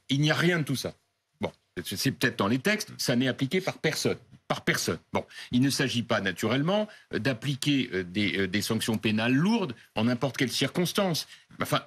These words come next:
je rappelle qu'il peut se trouver que des parents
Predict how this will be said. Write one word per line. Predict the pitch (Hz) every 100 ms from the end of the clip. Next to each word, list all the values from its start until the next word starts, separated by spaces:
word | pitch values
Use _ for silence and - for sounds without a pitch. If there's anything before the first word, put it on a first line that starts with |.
| -
je | 92
rappelle | 151 131 151 127
qu'il | - 104
peut | 107
se | -
trouver | 107 - 180 220 240 - _ _ - -
que |
des | 120 139
parents | 123 135 123 139 107